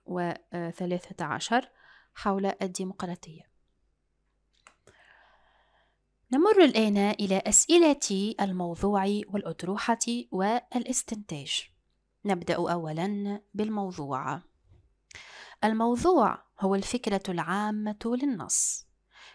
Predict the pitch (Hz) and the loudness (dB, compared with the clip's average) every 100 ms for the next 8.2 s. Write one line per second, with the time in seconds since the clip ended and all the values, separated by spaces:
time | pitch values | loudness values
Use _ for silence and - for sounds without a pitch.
0 | - 165 165 185 180 185 214 330 381 _ | -8 -8 -4 -2 -2 -2 2 4 2 _
1 | _ - 202 240 240 190 190 190 180 - | _ -2 2 4 2 0 -2 -2 -4 -4
2 | - 254 202 190 185 - 185 170 175 165 | -2 -2 -2 -2 -2 0 0 0 -2 -4
3 | - _ 196 190 160 - 160 165 285 - | -8 _ -6 -4 -6 -6 -6 0 0 2
4 | - - _ _ - 185 202 190 175 - | -2 -6 _ _ -8 -2 0 0 0 -4
5 | 175 180 196 - 160 - _ 190 170 156 | -4 -2 -2 -4 -6 -10 _ -4 -4 -6
6 | _ _ 151 - - 247 302 403 - _ | _ _ -6 0 2 4 4 2 0 _
7 | _ _ - - - - - - 440 370 | _ _ -20 -18 -20 -20 0 2 6 8
8 | 294 | 8